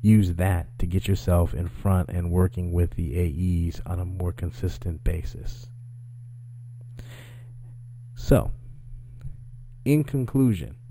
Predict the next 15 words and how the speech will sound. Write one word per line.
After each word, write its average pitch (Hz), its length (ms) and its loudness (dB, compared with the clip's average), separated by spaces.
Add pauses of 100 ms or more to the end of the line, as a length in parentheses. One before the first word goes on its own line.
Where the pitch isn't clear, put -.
(760)
if 95 100 2
you 87 140 2
follow 147 580 0 (340)
this 110 220 4
process, - 800 2 (260)
if - 120 -8
you 95 80 0
use 139 300 4
these 131 200 -2
plans 87 460 2
that 90 120 -2
I've 87 180 -2
placed 92 260 2
before 65 400 -8
you, - 220 -12